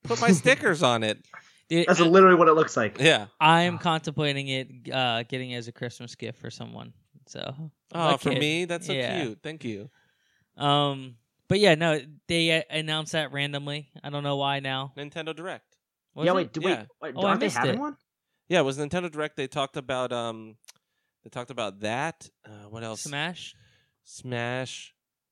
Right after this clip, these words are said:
Speaker 1: There was
Speaker 2: Dude,
Speaker 1: something else,
Speaker 2: oh
Speaker 1: like,
Speaker 2: my
Speaker 1: nothing
Speaker 2: gosh.
Speaker 1: big, but, um, I think, no. Nope.
Speaker 3: Oh, okay.
Speaker 1: No, it was
Speaker 3: Yeah, they
Speaker 1: PlayStation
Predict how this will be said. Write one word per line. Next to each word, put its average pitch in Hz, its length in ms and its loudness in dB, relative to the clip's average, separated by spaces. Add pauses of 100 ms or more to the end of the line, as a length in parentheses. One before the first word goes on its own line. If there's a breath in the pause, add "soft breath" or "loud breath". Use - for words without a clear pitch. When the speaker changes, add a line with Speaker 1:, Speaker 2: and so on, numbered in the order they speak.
(140)
Speaker 1:
There 123 80 -8
was 120 80 -8
Speaker 2:
Dude, - 60 -10
Speaker 1:
something 190 280 -6
else, 117 240 -2
Speaker 2:
oh 117 60 -2
Speaker 1:
like, 117 100 -2
Speaker 2:
my 98 80 -8
Speaker 1:
nothing 160 240 -4
Speaker 2:
gosh. 104 460 -4
Speaker 1:
big, 104 400 -4
but, 101 240 -14 (680)
um, 101 560 -8 (340)
I 101 60 -14
think, 151 200 -14 (580)
no. 104 360 -10 (520)
Nope. 117 240 -12 (380)
Speaker 3:
Oh, 156 120 -12 (320)
okay. 156 260 -4 (160)
Speaker 1:
No, 151 400 8
it 135 60 4
was 139 120 2
Speaker 3:
Yeah, 180 140 8
they 175 100 2
Speaker 1:
PlayStation 160 500 -4